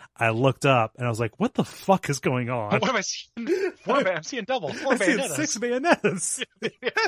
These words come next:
Speaker 2: So, like, yeah. Um, yeah, it was, uh, it's, it's pretty out there. And it turns out this is a, a specific kind of angel, a joy angel.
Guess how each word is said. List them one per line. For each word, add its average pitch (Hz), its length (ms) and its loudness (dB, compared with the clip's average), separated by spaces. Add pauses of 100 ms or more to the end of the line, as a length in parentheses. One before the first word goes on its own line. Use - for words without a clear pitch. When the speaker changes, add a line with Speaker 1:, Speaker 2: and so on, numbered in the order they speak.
(280)
Speaker 2:
So, 226 160 -6 (200)
like, - 120 -12 (140)
yeah. 240 220 -4 (680)
Um, 160 440 -2
yeah, 139 220 -6
it 170 80 -2
was, 175 240 -2
uh, 147 260 0
it's, 170 220 -10
it's 165 180 -10
pretty 143 280 -6
out 123 120 -2
there. 120 160 -4
And 160 100 0
it 190 80 -2
turns 233 200 -4
out 196 100 -2
this 175 160 -6
is 160 100 -4
a, 139 180 -2
a 131 40 -8
specific 151 360 -8
kind 131 100 -6
of 123 60 -8
angel, 123 300 -6
a 117 60 -8
joy 131 280 0
angel. 113 480 -4